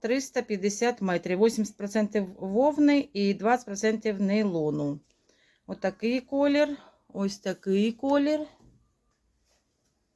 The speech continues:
І отакий ще колір.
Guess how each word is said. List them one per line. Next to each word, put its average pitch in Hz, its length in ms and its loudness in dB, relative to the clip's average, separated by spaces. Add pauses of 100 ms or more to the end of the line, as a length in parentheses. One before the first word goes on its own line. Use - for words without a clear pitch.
(920)
І 214 120 -2
отакий 214 420 -4
ще - 240 -10
колір. 160 520 -6